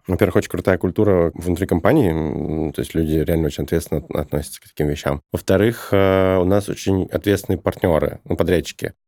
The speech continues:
А с другой стороны, это человеческие отношения. Ну, то есть мы же дружим со всеми студиями, с которыми мы работаем, мы там с производственниками дружим. Хорошие человеческие отношения, и никто не хочет их подводить просто. Это такое на, ну, на личных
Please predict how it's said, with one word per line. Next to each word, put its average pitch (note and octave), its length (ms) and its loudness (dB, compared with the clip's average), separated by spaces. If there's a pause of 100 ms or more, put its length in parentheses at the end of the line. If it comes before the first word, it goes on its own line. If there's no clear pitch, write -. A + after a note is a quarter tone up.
А F2+ 100 0
с - 20 0
другой A2 240 2
стороны, A2+ 880 2
это G#2 540 0
человеческие A2 420 0
отношения. G2 560 2
Ну, D#2+ 80 0
то F2+ 100 0
есть G2+ 360 0
мы G2 260 2
же G2+ 140 0
дружим G#2 340 2
со F2 140 -4
всеми F2 260 0
студиями, A2+ 480 2
с - 80 -8
которыми F2+ 360 0
мы F2+ 100 -2
работаем, F2 480 0
мы E2 180 0
там D#2 220 -2
с - 80 -10
производственниками F#2 960 0
дружим. F2 480 -2 (160)
Хорошие G2 260 0
человеческие - 360 0
отношения, D#2+ 480 2
и - 40 -4
никто E2+ 180 0
не F#2+ 60 4
хочет F2+ 280 -2
их - 100 -10
подводить F2 420 2
просто. D2+ 280 -4
Это - 120 -18
такое F#2 240 2
на, D#2+ 320 2
ну, F2 240 0
на D#2+ 180 -2
личных E2+ 600 -4